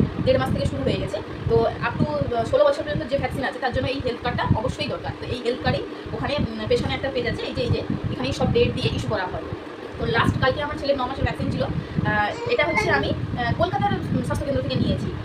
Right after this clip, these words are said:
আর মেইন যেটা বলার জন্য আমার ভিডিওটা, যে আমি এই হেলথ কার্ডের সুবিধা বাবার বাড়িতে যেমন পেয়ে এসেছি আমার ছেলের ক্ষেত্রে দেড় মাস, সাড়ে তিন মাস, আহ, যে যত-, যতদিন ছিল ওর আড়াই মাস, তো ওগুলো যেমন বাবার বাড়িতে নিয়েছি, কোনো একটা কারণবশত আমি যখন আমার বাড়িতে এসেছি, তো সেম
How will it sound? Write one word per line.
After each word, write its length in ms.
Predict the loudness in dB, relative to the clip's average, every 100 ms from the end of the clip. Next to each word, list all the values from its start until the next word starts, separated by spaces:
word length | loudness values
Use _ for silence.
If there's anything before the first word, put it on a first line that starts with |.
| -6
আর 160 | -4 -2 -2 0
মেইন 540 | 0 0 -2 -4 -4
যেটা 160 | 0 2
বলার 260 | 4 2 2
জন্য 140 | 0
আমার 120 | 0
ভিডিওটা, 340 | -2 -4 -4 -4 -4 -4 -2
যে 100 | 0
আমি 380 | 0 -2 -2 -4 -4 -2
এই 320 | 0 2 2 4
হেলথ 220 | 2 2
কার্ডের 180 | 0 -2
সুবিধা 340 | -4 -2 0 0
বাবার 200 | 0 0
বাড়িতে 200 | 0 0
যেমন 200 | 0 0
পেয়ে 120 | -2 -2
এসেছি 200 | -2 -4
আমার 120 | -2
ছেলের 180 | 0 0
ক্ষেত্রে 260 | 0 0
দেড় 260 | 2 2 2
মাস, 180 | -2 -2
সাড়ে 120 | -4
তিন 120 | -4
মাস, 180 | -2 0
আহ, 680 | 0 0 -2 -2 0 2 0 -2
যে 140 | 0 0 0
যত-, 120 | 0
যতদিন 240 | 0 0
ছিল 180 | 0 2
ওর 140 | 2 2 0
আড়াই 140 | 0 2
মাস, 160 | 0 -6 -8 -2
তো 120 | 0
ওগুলো 160 | 2 0
যেমন 160 | 0
বাবার 160 | 0 0
বাড়িতে 200 | 0 -2
নিয়েছি, 220 | 0 0 2
কোনো 140 | 2
একটা 180 | 0 -2
কারণবশত 300 | -2 -4 -2
আমি 160 | -2
যখন 120 | -2 -4
আমার 140 | -4
বাড়িতে 220 | -4 -2 -2
এসেছি, 200 | -2 0 0 0 -4
তো 80 | -6
সেম 300 | -2 -2